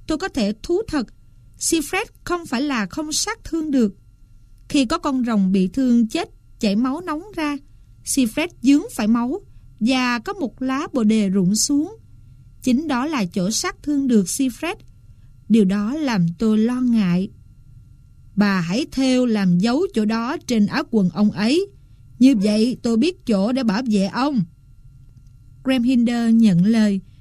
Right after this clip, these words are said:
thêu một chữ thập nhỏ lụa vàng trên cổ áo Siegfried, nghĩ rằng như vậy để ông ta bảo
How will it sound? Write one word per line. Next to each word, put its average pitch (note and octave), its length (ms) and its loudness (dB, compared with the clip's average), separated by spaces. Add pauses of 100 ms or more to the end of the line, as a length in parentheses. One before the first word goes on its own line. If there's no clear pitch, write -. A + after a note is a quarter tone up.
(160)
thêu E4+ 180 -4
một C4 260 -2
chữ A#3+ 160 2
thập B3 220 -6 (120)
nhỏ G#3+ 400 2
lụa G#3+ 340 0
vàng G#3+ 300 0 (300)
trên A3+ 280 2
cổ A3 100 -2
áo G#3+ 260 -2
Siegfried, C#4+ 560 -2 (680)
nghĩ C4 180 4
rằng B3+ 240 2
như C4+ 180 2
vậy G#3 280 0
để A3 120 4
ông B3+ 200 -2
ta B3 160 -4
bảo G#3 180 -2